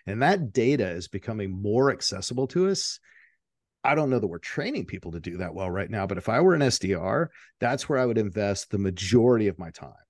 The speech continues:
is learning how to use the tools at my disposal that tell me which companies are gonna be actually in market, and then focusing my attention on constantly hitting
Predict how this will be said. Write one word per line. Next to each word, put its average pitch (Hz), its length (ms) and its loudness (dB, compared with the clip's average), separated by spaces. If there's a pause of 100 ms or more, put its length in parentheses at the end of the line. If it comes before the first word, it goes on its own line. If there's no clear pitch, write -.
is 95 200 -12
learning 117 600 2
how 107 260 -2
to 87 160 -10
use 117 500 2
the 82 120 -10
tools 127 480 0
at - 80 -4
my 143 120 -6
disposal 110 580 -6
that - 140 -12
tell 95 140 -8
me 92 120 -6 (120)
which 117 240 2
companies 127 420 0
are 104 40 -2
gonna 101 180 -2
be 104 340 -4 (500)
actually 120 840 2 (300)
in 117 220 0
market, 101 460 -2 (520)
and 120 200 -2
then 113 180 0
focusing 151 600 0
my 135 160 -6
attention 104 400 -10
on 82 60 -12
constantly 123 640 -2
hitting 110 440 -2